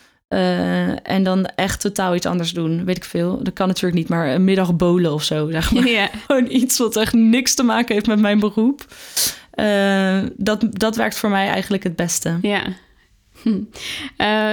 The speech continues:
Speaker 2: even kijken, want waar ik laatst, eh, op inhaakte op jouw, eh, Instagram story was over dat je het spannend vindt om, eh, jezelf te laten horen, vooral, eh, op gebied van zang. Eh,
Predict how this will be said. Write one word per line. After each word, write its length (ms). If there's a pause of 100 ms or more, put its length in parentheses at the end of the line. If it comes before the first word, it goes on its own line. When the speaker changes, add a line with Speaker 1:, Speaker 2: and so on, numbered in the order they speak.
(100)
Speaker 2:
even 240
kijken, 320
want 140
waar 200
ik 80
laatst, 320
eh, 220
op 120
inhaakte 520
op 100
jouw, 360
eh, 300
Instagram 420
story 400
was 380
over 260
dat 140
je 60
het 140
spannend 380
vindt 260
om, 260
eh, 240
jezelf 320
te 120
laten 260
horen, 460
vooral, 460
eh, 240
op 80
gebied 320
van 160
zang. 380 (640)
Eh, 360